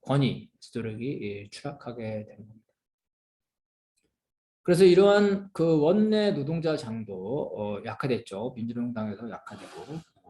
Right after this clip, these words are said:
그리고 이런 원내 노동자 당이 또 정의당 같은 경우에도 사실은 이제 민주노총보다는, 어, 민주노총 바깥에, 에, 그 지지를 얻으려는 이런 개량화, 우경화 양상을, 에, 보이고 있습니다.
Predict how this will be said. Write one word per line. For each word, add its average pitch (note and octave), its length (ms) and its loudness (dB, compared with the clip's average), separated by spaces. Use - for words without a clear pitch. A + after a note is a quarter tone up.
그리고 C3+ 280 -4
이런 C#3+ 260 4
원내 D3+ 400 -2
노동자 C3+ 500 -2
당이 A2 400 -6
또 B2+ 160 -12
정의당 C3+ 640 -2
같은 A#2 260 -10
경우에도 A2 640 -4
사실은 C3 240 -4
이제 A#2+ 100 -2
민주노총보다는, C3 1080 -4
어, F2+ 100 -10
민주노총 B2 560 -4
바깥에, B2+ 960 -8
에, F#2+ 340 -10
그 F#2+ 320 -12
지지를 C3 720 -6
얻으려는 G#2+ 540 -12
이런 A2 280 -10
개량화, B2 460 -4
우경화 C3 560 -8
양상을, B2 1080 -4
에, - 40 -20
보이고 A2+ 560 -6
있습니다. - 360 -12